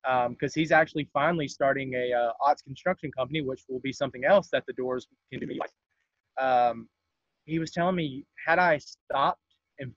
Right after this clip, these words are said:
focused on what I knew I was good at and been able to develop that, I would have had more time at this point to put into my music, to put into the things I want most. But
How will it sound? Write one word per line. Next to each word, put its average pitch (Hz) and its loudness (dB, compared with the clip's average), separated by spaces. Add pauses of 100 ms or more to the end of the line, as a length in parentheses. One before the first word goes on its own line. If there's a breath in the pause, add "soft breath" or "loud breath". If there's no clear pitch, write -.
focused 165 2 (100)
on 160 0 (440)
what 139 6
I 127 2
knew 135 0
I 131 4
was 113 -8
good 127 -2
at 185 -2 (360)
and 135 -4
been 156 0
able 151 0
to - -20
develop 143 2 (140)
that, 156 0 (720)
I 151 2
would 202 0
have 180 0
had 165 -2
more 147 -6
time 143 -4
at 120 -2
this 120 -14 (100)
point 131 -10
to - -20
put - -8
into - -12
my 113 -4
music, 113 -12 (120)
to - -20 (160)
put 208 0
into 151 0
the 131 -6
things 123 -8
I 113 -4
want 110 -8
most. - -14 (520)
But 208 6